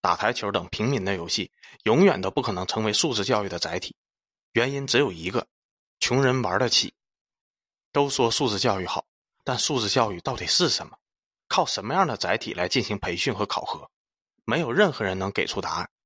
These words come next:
所有的素质教育，最后都变成了烧钱的竞赛，谁钱多，谁更有素质。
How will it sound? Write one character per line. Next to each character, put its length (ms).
所 300
有 80
的 100
素 180
质 120
教 200
育， 100
最 140
后 220
都 160
变 200
成 140
了 80
烧 200
钱 180
的 80
竞 180
赛， 240
谁 220
钱 260
多， 320
谁 220
更 200
有 120
素 220
质。 120